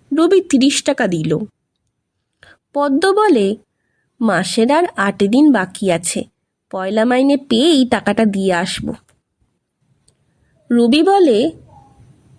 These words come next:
"দিস কিন্তু, ভুলে যাস নে, এই কদিন ঘুমোতে পারবো না ভাই, টাকা ফেরত দিবি কি না দিবি সেই ভাবনায়।" হাতে হাত ধরা ছিল।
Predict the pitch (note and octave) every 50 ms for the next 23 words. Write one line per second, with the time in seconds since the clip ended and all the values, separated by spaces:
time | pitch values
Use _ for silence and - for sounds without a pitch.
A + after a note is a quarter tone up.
0 | _ - A#3 A3+ G#3 G#3+ A#3 - - - C#4+ C#4+ C#4+ C#4 C#4+ C4 A3+ - A#3 _
1 | _ _ _ _ - A#3 A#3 A3 A3 A3+ B3+ C4+ C#4+ D#4+ - - D#4+ C4+ A3+ G#3+
2 | B3 - _ _ _ _ _ _ _ _ _ - - F#3+ F3+ F3+ - - E3 D3+
3 | A#3+ C4+ D4+ C#4+ - A#3+ A3 G#3 G3+ - C4+ D4 D4 B3+ G#3+ G3+ G3 F#3+ G3 F3+
4 | F#3 G3 G3+ G3 G3+ C4 F4 - _ _ _ _ _ _ _ _ _ _ - -
5 | - - - G#3+ A#3+ - C#4+ C4+ D4 D4 B3+ C#4 C4 B3+ A#3+ C#4 D4+ D#4 D4 -
6 | D#4 D4+ D4 C#4 C4+ C4 B3+ D4 C4+ C4+ D4 D4 - - C#4 C4 C4 C#4+ C#4 B3+
7 | C4+ C4+ C4+ C4 B3+ D4+ D4 _ _ _ _ _ _ _ _ _ _ _ _ _
8 | _ _ _ _ _ _ _ _ _ _ _ _ _ _ _ _ _ _ - -
9 | _ _ _ - - - C4+ G#3+ - - A3 A3+ G3 F#3+ G3 B3 - - A3+ G#3
10 | G#3+ E3+ D3+ D3 D#3+ - - - - - A3+